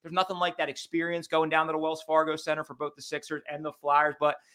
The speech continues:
unless you're there, it's tough to sit on your couch and watch two and a half hours of regular season basketball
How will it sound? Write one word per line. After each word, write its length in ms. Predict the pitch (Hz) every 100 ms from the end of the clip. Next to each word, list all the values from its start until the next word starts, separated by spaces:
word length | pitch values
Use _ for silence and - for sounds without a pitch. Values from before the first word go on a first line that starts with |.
| _
unless 380 | 180 202 247 -
you're 120 | 220
there, 380 | 180 170 175 180
it's 220 | 180 196
tough 400 | - - 196 -
to 100 | -
sit 300 | 170 - 170
on 120 | 165 160
your 160 | 160 160
couch 320 | 139 135 143
and 120 | 131
watch 260 | 135 135 -
two 140 | 131 131
and 80 |
a 100 | 117
half 120 | 120 117
hours 360 | 117 113 107 - - -
of 160 | 120 117
regular 340 | 131 135 127
season 380 | 110 113 117 113
basketball 760 | 120 127 - 110 110 110 107